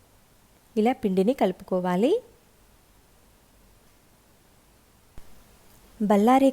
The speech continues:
కారంని ఎక్కువగా ఆవకాయకి యూజ్ చేస్తూ ఉంటారు, ఎందుకంటే చాలా ఎర్రగా చాలా బాగుంటుంది చూడటానికి కూడా. ఇలా కొంచెం గట్టిగా ఉన్నప్పుడే మామిడికాయ ముక్కల్ని కొంచెం కొంచెం వేసుకుంటూ ఈ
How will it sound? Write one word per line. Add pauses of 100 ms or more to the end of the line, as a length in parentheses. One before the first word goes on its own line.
కారంని (240)
ఎక్కువగా (140)
ఆవకాయకి
యూజ్
చేస్తూ (120)
ఉంటారు, (440)
ఎందుకంటే (180)
చాలా (160)
ఎర్రగా (240)
చాలా (120)
బాగుంటుంది (100)
చూడటానికి
కూడా. (260)
ఇలా (100)
కొంచెం (220)
గట్టిగా (100)
ఉన్నప్పుడే (2000)
మామిడికాయ
ముక్కల్ని (260)
కొంచెం
కొంచెం
వేసుకుంటూ (760)
ఈ